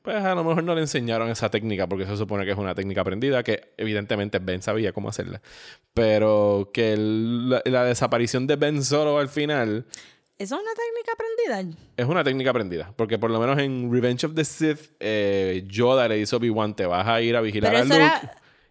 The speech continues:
Speaker 1: Y tu maestro Qui-Gon fue el que la descubre y me la
Speaker 2: Sí,
Speaker 1: enseñó a mí.
Speaker 2: pero Qui-Gon la habilidad es de aparecer como Force Ghost.
Speaker 1: Es un Force Ghost, sí.
Speaker 2: Pero el Vanishing es un Jedi Death.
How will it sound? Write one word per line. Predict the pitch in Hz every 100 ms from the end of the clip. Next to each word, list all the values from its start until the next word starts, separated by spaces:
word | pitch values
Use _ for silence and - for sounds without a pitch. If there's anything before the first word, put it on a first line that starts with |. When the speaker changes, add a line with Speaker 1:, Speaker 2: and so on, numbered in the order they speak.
| -
Speaker 1:
Y | 123 117 117
tu | - - 131
maestro | 120 110 123 - 147 -
Qui-Gon | - 139 135 135 110 101
fue | 110
el | 104
que | 120
la | 113
descubre | 101 - - 117 104 92
y | 98
me | 107
la | 95 98
Speaker 2:
Sí, |
Speaker 1:
enseñó | - 95 98 110
a |
mí. | 87 78
Speaker 2:
pero | 226 233
Qui-Gon | 247 226 240 269
la | 262
habilidad | 262 247 240 226 254 254
es | 262 330
de | 220 196 214 208 202 196
aparecer | 196 202 196 202 233
como | 226 202
Force | 185 180 180
Ghost. | - -
Speaker 1:
Es | 113
un | 127
Force | 120 104 90
Ghost, | - -
sí. | 82 - -
Speaker 2:
Pero | 220 208
el |
Vanishing | 202 214 240 226 - 196
es | 190
un | 220 208
Jedi | 202 180 170
Death. | 175 - - -